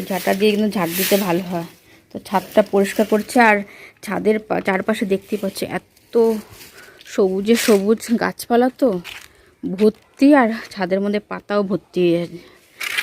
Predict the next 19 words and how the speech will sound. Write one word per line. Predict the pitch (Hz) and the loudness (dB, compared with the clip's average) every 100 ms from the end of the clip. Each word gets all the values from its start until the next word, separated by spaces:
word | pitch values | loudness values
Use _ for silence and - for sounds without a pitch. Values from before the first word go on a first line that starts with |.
| - _ _ - | -8 _ _ -8
এই | 208 - | -6 -4
কাঁঠাল | 190 202 214 208 196 | -4 0 2 2 4
গাছ, | 196 196 202 - - - _ - - - - - | 4 2 0 -8 -12 -16 _ -20 -20 -20 -16 -6
চারিদিকে | 233 233 277 | -2 2 4
শুধু | 285 285 | 4 2
কাঁঠাল | 214 208 254 262 | -2 -2 0 2
গাছই। | 254 202 175 - - | 0 -2 -8 -10 -4
না, | 202 208 | 0 0
এই | 214 | 0
যে | 208 | -2
এটা, | 190 196 190 - - - | -2 -6 -8 -14 -20 -10
সে | - 208 | 2 2
বাতাবি | 202 220 226 | 4 2 2
লেবু | 226 226 | 2 2
গাছ | 220 220 | -2 -2
তোমাদের | 226 226 208 | 0 0 2
বলছিলাম | 214 - 247 233 | 0 0 -2 0
যে | 240 202 | -2 -4
দেখাবো, | - 226 | -6 -6